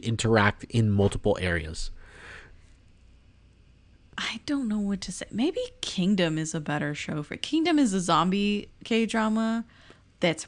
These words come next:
Speaker 2: really high budget, Netflix original, period piece.
Speaker 1: But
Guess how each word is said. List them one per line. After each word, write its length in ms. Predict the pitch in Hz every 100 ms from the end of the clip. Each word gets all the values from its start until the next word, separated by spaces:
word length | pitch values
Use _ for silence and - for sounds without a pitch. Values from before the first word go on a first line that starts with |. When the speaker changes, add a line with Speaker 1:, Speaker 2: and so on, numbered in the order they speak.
| -
Speaker 2:
really 260 | 185 214
high 200 | 196 196
budget, 440 | 185 180 175 175 -
Netflix 540 | 170 165 196 185 -
original, 480 | 170 160 170 165 151 -
period 460 | - 202 185 147
piece. 600 | - 92 - 190 - - - - - - - - - - _ - -
Speaker 1:
But 260 | 139 120